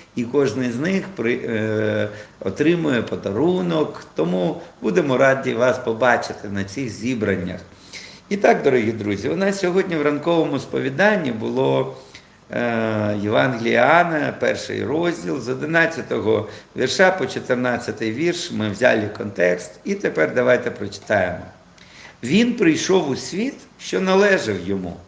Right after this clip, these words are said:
та його власний народ не прийняв його. Але всім тим, хто прийняв його і повірив в нього, він дав право стати дітьми Божими».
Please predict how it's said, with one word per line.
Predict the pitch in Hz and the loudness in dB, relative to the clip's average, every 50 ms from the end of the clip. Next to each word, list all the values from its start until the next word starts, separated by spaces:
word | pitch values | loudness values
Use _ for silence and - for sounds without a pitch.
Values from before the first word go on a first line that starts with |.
| - _ _ _ - _ _ _ - | -20 _ _ _ -20 _ _ _ 4
та | - 143 | 6 6
його | 151 160 165 151 147 170 | 8 6 4 4 4 2
власний | 160 156 160 165 170 170 - - 165 165 165 | 2 4 4 4 4 4 2 0 0 -2 0
народ | 160 156 156 156 165 175 185 170 160 | 2 4 4 4 4 2 0 0 -2
не | 156 143 | -2 -2
прийняв | 135 139 - 143 143 139 131 127 117 107 101 87 | -2 -2 -4 -4 -2 -2 -2 -2 -4 -4 -4 -6
його. | 85 85 85 80 82 90 90 - - - - _ - - - - - - - - - - - | -8 -8 -8 -8 -8 -10 -10 -12 -16 -20 -20 _ -20 -20 -20 -20 -20 -20 -20 -20 -20 -4 2
Але | - 147 160 170 170 | 4 6 6 6 4
всім | 156 - - - - 185 196 190 | 2 2 -2 -2 0 2 2 2
тим, | 151 - - 165 180 190 180 | 2 0 0 0 2 0 -2
хто | - - - 117 107 | -2 -2 -2 -2 -2
прийняв | - - 131 151 175 208 233 247 247 240 208 170 147 - - - 107 98 101 110 107 | 0 0 0 2 2 2 0 0 0 0 -2 -2 -4 -4 -4 -4 -4 -2 -4 -4 -2
його | 104 107 98 92 101 95 92 - - - - - - - - - - | 0 0 0 0 0 -2 -2 -6 -10 -16 -20 -20 -20 -20 -20 -12 -4
і | - 147 156 | -2 0 2
повірив | - 175 175 175 175 185 175 165 143 117 113 101 90 | 4 4 4 4 4 4 4 4 4 4 4 2 0
в | 98 | -2
нього, | 101 98 92 87 92 90 87 - - - - - _ | -4 -4 -4 -4 -6 -6 -6 -10 -16 -20 -20 -14 _
він | 107 110 131 160 160 151 143 139 | -6 -2 0 0 0 0 0 2
дав | 120 123 123 117 110 110 - - - - | 4 6 6 6 4 2 -2 -6 -6 0
право | 107 117 131 147 165 170 170 175 185 185 185 - - - | 2 4 6 6 6 6 4 4 0 -2 -2 -8 -14 -16
стати | - - - - - 135 131 135 135 135 - 143 143 143 110 101 | -16 -16 -10 -2 2 4 4 4 4 2 0 -4 -4 -6 -6 -8
дітьми | 104 101 101 104 110 113 113 113 113 - | -8 -8 -6 -6 -4 -4 -2 -4 -4 -6
Божими». | - 101 113 143 131 117 101 - 92 90 - - - | -8 -4 0 2 2 2 2 0 -4 -8 -10 -12 -16